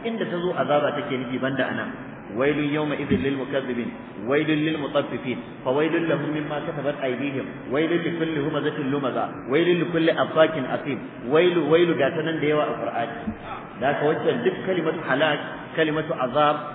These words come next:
amma nan kuma kalimatu tahdhir. Kalma ce da take nuna zaburarwa da faɗaitarwa. Da haka suka ce da shi, "Wailaka,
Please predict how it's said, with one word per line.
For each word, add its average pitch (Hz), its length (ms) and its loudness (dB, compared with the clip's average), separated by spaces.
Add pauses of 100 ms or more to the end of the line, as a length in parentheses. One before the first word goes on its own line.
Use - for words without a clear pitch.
amma 135 280 0
nan 147 180 -4
kuma 139 260 -2
kalimatu 143 480 -2
tahdhir. 131 480 -2 (800)
Kalma 143 300 2
ce 147 60 -2
da 131 120 -4
take 139 220 -4
nuna 131 180 -2
zaburarwa 135 540 2
da 110 80 -4
faɗaitarwa. 110 500 -4 (540)
Da 131 80 4
haka 143 260 2
suka 147 140 -4
ce 139 100 -2
da 127 80 0
shi, 127 280 -6
"Wailaka, 147 520 0